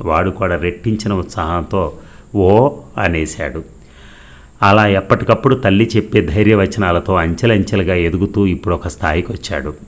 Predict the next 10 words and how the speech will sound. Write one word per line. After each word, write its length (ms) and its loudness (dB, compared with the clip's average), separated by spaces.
"సార్, 320 0
ఈ 100 6
మందులు 360 4
తెచ్చిపెట్టండి," 720 0
అని 140 0
నర్సు 340 0
పిలవడంతో 640 -2
ప్రస్తుతంలోకి 720 -2
వచ్చాడు 360 -4
శ్రీనివాస్. 600 -6